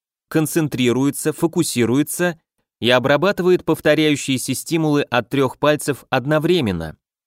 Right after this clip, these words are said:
и сенсорная карта тела, размеченная в мозге, приспосабливается, сплавляя воедино нервные сети для облегчения поставленной задачи. Тогда как в обычных условиях каждый из трёх пальцев имел бы свой собственный модуль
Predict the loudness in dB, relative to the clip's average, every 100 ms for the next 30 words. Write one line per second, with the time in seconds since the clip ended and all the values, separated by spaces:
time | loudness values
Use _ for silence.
0 | _ _ -6 -6 -4 -4 0 0 0 -2
1 | 0 0 0 -2 0 0 2 2 0 0
2 | -4 -2 -2 -2 0 0 -2 -2 -8 -10
3 | _ _ _ -2 -2 0 -2 0 0 2
4 | 2 2 0 -2 -6 -6 -8 _ -16 -4
5 | 0 0 2 0 2 0 0 0 0 2
6 | 0 0 -2 -2 -2 -2 -2 -2 0 0
7 | 0 -4 -2 -2 0 -2 -2 -4 -2 -2
8 | -2 -2 -2 0 0 0 0 -4 -14 _
9 | _ _ _ _ _ _ _ 0 0 2
10 | 0 0 0 0 0 -2 -2 -2 -2 0
11 | 0 2 0 0 0 0 0 -2 -2 0
12 | -2 0 0 0 -2 -4 -2 0 0 0
13 | 0 0 -2 0 -2 -4 -4 -2 0 2
14 | 2 0 -2